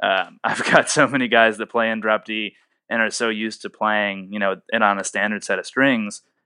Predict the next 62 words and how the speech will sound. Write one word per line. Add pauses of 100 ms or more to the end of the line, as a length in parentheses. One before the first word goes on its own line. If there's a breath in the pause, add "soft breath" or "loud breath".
And,
you
know,
these
guys
are
playing
in
it
all
the
time,
and
it
just,
it
doesn't
work
at
all.
You
can
bend
that, (380)
uh,
that
D
string
halfway
around
the
neck
of
the
guitar.
It
doesn't
work.
So, (420)
uh,
for
you,
I,
I
know
that
you're
not
doing
all
your
playing
in
drop
D. (340)
I
would
recommend
just
taking
it
up